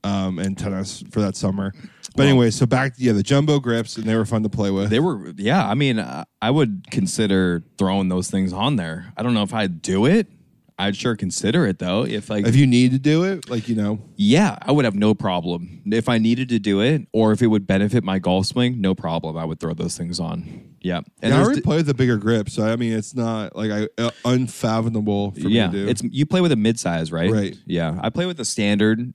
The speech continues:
Speaker 2: You know, I just like the feel of the standard, but certainly if I was able to actually get my grip a little bit easier, too, 'cause there's just more to hold on to.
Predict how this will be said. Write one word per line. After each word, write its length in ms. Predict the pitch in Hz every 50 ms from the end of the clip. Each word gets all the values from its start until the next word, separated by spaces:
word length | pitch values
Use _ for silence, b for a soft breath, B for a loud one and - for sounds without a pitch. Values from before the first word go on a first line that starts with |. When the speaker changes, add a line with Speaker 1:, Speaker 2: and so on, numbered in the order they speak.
| -
Speaker 2:
You 100 | - -
know, 120 | 110 110 104
I 140 | 104 113 123
just 160 | 135 120 107
like 160 | 110 117 -
the 80 | - 90
feel 340 | 90 - 98 104 127 143
of 80 | 156 151
the 80 | 151 143
standard, 460 | - - 156 151 160 175 175 160 123
but 260 | 110 101 92 90 -
certainly 480 | - - - 135 139 139 127 117 113 101
if 380 | 95 - - - - - - B B B B B B B B B B B
I 120 | - 127
was 160 | 139 143 127
able 180 | 131 151 156 175
to 80 | 156
actually 360 | 123 123 135 139 - 147 117 92
get 200 | 87 117 123 117
my 160 | 120 110 95
grip 460 | 82 78 85 92 123 143 127 - -
a 80 | - 98
little 160 | 95 92 92
bit 140 | 82 90 -
easier, 360 | - 101 113 117 117 92 87 80
too, 260 | - - 139 123 98
'cause 100 | 95 95
there's 160 | 113 113 101
just 160 | 110 104 101
more 380 | 98 90 87 90 101 113 120 113
to 80 | 98
hold 240 | - - - 120 92
on 240 | 82 92 120 160 143
to. 320 | - - - - - -